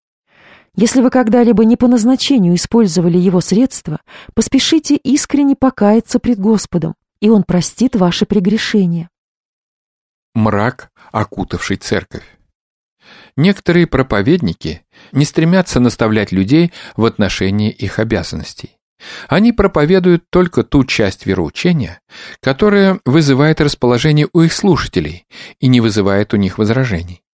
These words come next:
Speaker 2: Но они не проповедуют всей истины. Людям нравятся подобные проповеди. Но они лишены духовности,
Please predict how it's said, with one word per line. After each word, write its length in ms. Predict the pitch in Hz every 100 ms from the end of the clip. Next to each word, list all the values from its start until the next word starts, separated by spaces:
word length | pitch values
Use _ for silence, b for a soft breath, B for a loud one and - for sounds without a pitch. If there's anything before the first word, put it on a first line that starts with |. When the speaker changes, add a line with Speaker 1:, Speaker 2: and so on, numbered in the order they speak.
| _ _ B B B
Speaker 2:
Но 160 | 123 131
они 320 | 139 185 202
не 180 | 151 196
проповедуют 760 | 190 180 160 104 117 180 180
всей 260 | - 170 175
истины. 640 | - 185 - - 78 80 _ _ _ _ - B B B
Людям 640 | - 110 120 151 175 170 170
нравятся 540 | - 107 113 143 156 160
подобные 520 | 110 85 90 90 87
проповеди. 640 | - 87 80 80 80 101 _ _ _ _ B B B
Но 160 | 143 196
они 240 | 170 185 190
лишены 520 | 185 - 120 147 170
духовности, 840 | 151 165 - 147 98 85 - 87